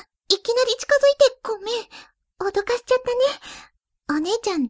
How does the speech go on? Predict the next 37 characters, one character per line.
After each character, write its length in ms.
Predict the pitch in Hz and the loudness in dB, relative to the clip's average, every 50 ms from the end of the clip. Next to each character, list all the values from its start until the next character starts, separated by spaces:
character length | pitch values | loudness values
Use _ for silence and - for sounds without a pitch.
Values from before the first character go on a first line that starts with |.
| _ _ - | _ _ -8
ち 80 | - | -6
ょ 40 | 277 | -6
っ 40 | 262 | -4
と 140 | - 359 403 | -2 -2 -2
だ 100 | 440 427 | -2 -2
け 160 | - 415 415 | -2 -2 -4
不 80 | 403 - - | -4 -2 -2
思 80 | 392 415 | 0 0
議 100 | 427 466 | 2 2
な 120 | 480 508 508 | 2 0 0
力 300 | - - 539 554 539 539 | 0 2 2 4 4 4
が 100 | 523 440 | 2 -2
使 320 | - - - - 302 302 | -6 -6 -8 -6 -4 -4
え 40 | 339 | -2
る 100 | 359 403 | -2 -2
の。 160 | 381 349 311 | -2 0 -2
あ、 60 | 294 269 - - - - - - _ _ _ _ _ _ - 311 320 - | -2 -4 -6 -14 -18 -18 -20 -20 _ _ _ _ _ _ -6 -6 -2 2
で 140 | - 403 403 | 2 2 2
も、 260 | 370 320 269 - _ - | 2 -2 -6 -6 _ -2
お 80 | - 302 | 2 4
化 120 | - 539 539 | 4 4 4
け 120 | - 554 | 2 -4
じ 60 | - 370 | -2 -2
ゃ 60 | 294 | -2
な 180 | 262 285 349 | -2 -2 -2
い 60 | 381 330 | -2 -2
わ 100 | 262 233 | -4 -4
よ。 100 | 208 196 247 330 427 - - - - - _ _ _ _ _ _ _ _ _ - | -4 -4 -4 -4 -4 -4 -10 -16 -18 -20 _ _ _ _ _ _ _ _ _ -8
<laughs> 1000 | - 523 554 - - 554 539 523 640 - - - 679 659 679 - - _ _ - | -6 -6 -4 0 2 2 2 2 0 -4 -4 -2 -2 -2 -2 -4 -10 _ _ -2
何？ 460 | 302 339 370 415 403 302 247 262 285 359 427 - - - - _ _ _ _ _ - 523 508 480 466 | 0 2 2 2 2 2 0 0 -2 -2 -4 -6 -12 -20 -20 _ _ _ _ _ 0 2 2 2 2
今 20 | 403 | 2
の 220 | 311 240 214 - _ - | 0 -2 -4 -4 _ -6
楽 220 | 285 294 294 427 | -4 -4 -2 -2
し 80 | - - | -2 2
か 140 | - 523 381 | 2 0 0
っ 60 | - | -2
た？ 100 | - 196 | -8 -6